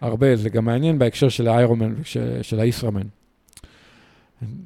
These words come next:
אתה יודע, בשבועות האחרונים, מאז שגל פרסם את המסלולים, כאילו, את המרחקים והטופוגרפיה והגרפים,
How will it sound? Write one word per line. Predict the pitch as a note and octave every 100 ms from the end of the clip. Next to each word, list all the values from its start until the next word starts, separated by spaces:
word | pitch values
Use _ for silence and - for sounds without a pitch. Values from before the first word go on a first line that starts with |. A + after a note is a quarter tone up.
| -
אתה | -
יודע, | B2+ B2+ A2
בשבועות | A2 G#2+ - C3 D3
האחרונים, | - B2+ D#3
מאז | B2+ B2+
שגל | - B2 C3
פרסם | A#2+ A2+ C#3+ C#3+
את | B2
המסלולים, | A2+ G#2+ G2+ A#2 A#2+ G#2+ A2 - B2 C3+ D#3+
כאילו, | A#2+ A2+
את | A2
המרחקים | G#2+ A2 - G#2+ D#3 C#3+
והטופוגרפיה | G2+ G2 - A2+ A#2+ C#3+ - B2+
והגרפים, | B2 A2+ C#3 - B2